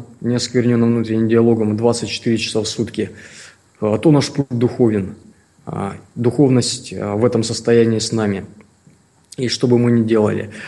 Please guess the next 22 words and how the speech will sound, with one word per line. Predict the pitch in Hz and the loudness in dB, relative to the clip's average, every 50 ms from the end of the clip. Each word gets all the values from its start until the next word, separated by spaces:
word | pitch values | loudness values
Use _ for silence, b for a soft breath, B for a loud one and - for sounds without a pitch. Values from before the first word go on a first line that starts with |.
| B B B B B | B B B B B
а, | - - 107 107 | -8 -6 -6 -6
так | 110 - - 123 113 113 - | -6 -2 0 0 0 0 -2
как, | - - 110 110 - - - | -2 -2 -2 -2 -4 -6 -6
а, | 104 101 104 107 | -4 -4 -4 -2
делать | 104 117 143 139 131 123 | 0 2 2 4 2 2
в | 127 | 0
этом | 117 120 113 | -2 -2 -2
состоянии | 113 - - - - 123 120 120 117 117 | -4 -4 -8 -2 0 2 2 4 4 2
мы | 113 113 113 | 2 2 2
будем | 110 117 117 113 107 107 | 2 2 2 2 0 0
по | - 110 | -4 -6
совести | 107 - - 147 139 131 123 - - - 107 | -6 -2 0 0 2 2 0 -2 -4 -6 -4
и, | 107 110 113 113 110 110 - - 98 98 95 95 - - _ _ | -2 0 0 0 -2 -4 -6 -6 -6 -6 -6 -8 -10 -16 _ _
и | - 107 | -6 -2
не | 107 110 107 104 101 101 | 0 0 2 2 0 -2
проживая | 101 104 107 104 101 113 113 120 117 110 104 - | -2 -4 -4 -2 0 2 4 4 4 4 2 0
карму, | - - 107 104 101 101 - - - - _ | 0 0 0 0 -2 -4 -8 -12 -18 -12 _
порождая, | - 107 110 113 113 110 110 117 110 107 - | -6 -4 -4 -4 -4 -2 -2 0 0 0 -2
точнее, | - 104 - - 104 101 101 | -4 -6 -6 -6 -4 -4 -4
карму. | 98 - 110 104 98 101 101 - - - _ _ _ _ _ _ _ _ _ _ _ _ _ _ _ _ _ _ _ _ _ _ _ _ _ _ - | -4 -4 -4 -2 -2 -4 -8 -10 -14 -20 _ _ _ _ _ _ _ _ _ _ _ _ _ _ _ _ _ _ _ _ _ _ _ _ _ _ -2
И | 123 | 2
вот, | 123 120 120 | 2 2 0